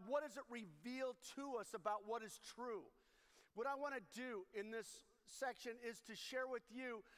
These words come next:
as we look at this plan of God, eh, through this passage, what does it reveal to us about God? What does it reveal to us about how we connect with his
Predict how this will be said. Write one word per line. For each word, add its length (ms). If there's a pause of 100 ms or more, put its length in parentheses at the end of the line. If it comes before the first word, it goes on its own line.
(140)
as 160
we 140
look 280
at 120
this 180 (100)
plan 240
of 140
God, 320 (560)
eh, 60 (240)
through 160
this 260
passage, 500 (380)
what 180
does 140
it 140
reveal 520 (120)
to 160
us 200
about 380 (180)
God? 300 (320)
What 180
does 140
it 100
reveal 640 (160)
to 240
us 400 (640)
about 480
how 280
we 160 (120)
connect 400
with 160
his 180